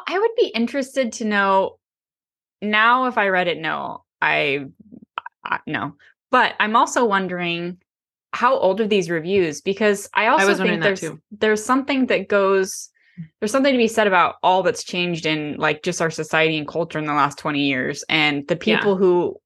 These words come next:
Speaker 1: us loving it, you know, twenty years ago or whatever,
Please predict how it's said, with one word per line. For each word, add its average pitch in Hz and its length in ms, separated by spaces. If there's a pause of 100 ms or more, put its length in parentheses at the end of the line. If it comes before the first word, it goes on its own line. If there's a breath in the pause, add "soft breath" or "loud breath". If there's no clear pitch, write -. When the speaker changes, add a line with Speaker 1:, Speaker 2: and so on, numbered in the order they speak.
Speaker 1:
us 190 240
loving 180 320
it, 160 240
you 165 80
know, 156 320
twenty 175 280
years 170 220
ago 156 240
or 151 140
whatever, 147 560